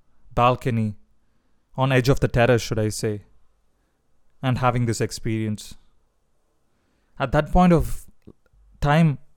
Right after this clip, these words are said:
I couldn't really decipher what was going on, but going back home after the trip and researching about it, I understood that we are our consciousness. Going back to the point I made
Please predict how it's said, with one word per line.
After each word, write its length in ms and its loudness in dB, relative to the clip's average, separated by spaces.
I 100 2
couldn't 320 4
really 360 0
decipher 600 0
what 180 0
was 140 -2
going 260 0
on, 200 -2
but 240 -4
going 400 4
back 440 -4
home 320 -4
after 300 0
the 100 -4
trip 240 -8
and 180 -4
researching 520 -4
about 340 -4
it, 120 -8
I 100 -2
understood 460 -4
that 280 -4
we 340 0
are 300 -2
our 80 -6
consciousness. 920 -6
Going 260 4
back 240 -2
to 60 0
the 100 -4
point 340 0
I 80 -4
made 420 -4